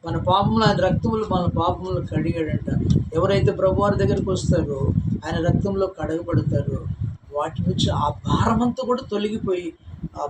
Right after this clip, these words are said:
మనకు నెమ్మది కలుగుద్దని దేవుని వా-, కాబట్టి పాపముల నుంచి వి-, విడిపించాడు. రెండవది, మనుష్యుడు భౌతిక సంబంధమైన మరణానికి వెళ్తున్నాడు, మరణం తప్పించుకోలేకపోతున్నాడు. ఈ మరణం అయి-, అయిన తర్వాత ఆరని అగ్నిగుండానికి, రెండవ మరణానికి వెళుతున్నాడు.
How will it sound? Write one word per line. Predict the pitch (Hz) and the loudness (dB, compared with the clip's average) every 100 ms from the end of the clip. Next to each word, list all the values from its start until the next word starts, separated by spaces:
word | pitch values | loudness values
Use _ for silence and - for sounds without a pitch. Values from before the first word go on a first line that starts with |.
| 156 | -6
మనకు | 160 160 | -6 -4
నెమ్మది | 151 143 - 180 180 | -4 -4 -2 -2 -2
కలుగుద్దని | 175 156 151 151 - - - - - - - | -4 -4 -4 -4 -2 -2 -2 -6 -8 -8 -6
దేవుని | 156 165 156 | -2 -2 -2
వా-, | 143 - | -4 -6
కాబట్టి | 202 226 214 - | -4 -4 -6 -8
పాపముల | 160 190 202 202 202 | -4 -2 -2 -4 -2
నుంచి | 196 190 - 196 | -2 -4 -8 -8
వి-, | 165 - | -10 -10
విడిపించాడు. | 165 - 135 143 - - _ _ _ _ _ _ | -10 -8 -10 -12 -14 -16 _ _ _ _ _ _
రెండవది, | 196 220 247 233 | -6 2 2 2
మనుష్యుడు | 202 214 247 - 254 180 170 233 - - - - - | 2 2 0 -4 0 2 2 0 -2 -6 -6 -2 2
భౌతిక | 196 220 240 | 4 2 -2
సంబంధమైన | 233 240 240 233 240 | -2 0 0 0 2
మరణానికి | 240 233 233 240 240 240 | 2 2 4 4 4 4
వెళ్తున్నాడు, | 233 - 233 240 269 311 _ - - | 2 0 -2 -2 -6 -10 _ -18 -4
మరణం | 196 233 247 | 2 2 4
తప్పించుకోలేకపోతున్నాడు. | 226 - 214 - 208 190 - 165 165 156 - - - _ - - - | 2 0 -2 0 2 2 2 -2 -4 -14 -14 -18 -20 _ -20 -18 -4
ఈ | 196 | 0
మరణం | 214 233 233 254 | 4 4 4 2
అయి-, | 254 247 240 | 4 4 4
అయిన | 240 233 | 4 2
తర్వాత | 226 240 240 240 214 196 - - - 175 | 2 2 4 4 4 4 2 0 0 2
ఆరని | 226 233 226 | 4 4 4
అగ్నిగుండానికి, | 202 240 254 247 233 208 - | 2 2 2 4 4 4 2
రెండవ | 202 233 240 | 4 4 4
మరణానికి | 226 214 202 196 | 4 2 0 2
వెళుతున్నాడు. | 180 - 165 147 | 0 0 -2 -4